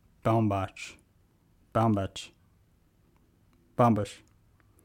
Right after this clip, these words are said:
"It felt sparky to me in some way that felt kind of promising," Gerwig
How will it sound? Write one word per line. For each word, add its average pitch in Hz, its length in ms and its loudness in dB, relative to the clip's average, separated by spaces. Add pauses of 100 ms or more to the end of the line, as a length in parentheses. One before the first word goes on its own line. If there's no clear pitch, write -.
(920)
"It 135 100 -6
felt 165 260 6
sparky 135 440 6
to 131 60 4
me 117 220 6
in 107 100 4
some 120 260 2
way 110 280 2 (200)
that 117 160 -2
felt 117 260 -2
kind 117 160 0
of 101 60 -2
promising," 107 540 -2
Gerwig 101 460 -4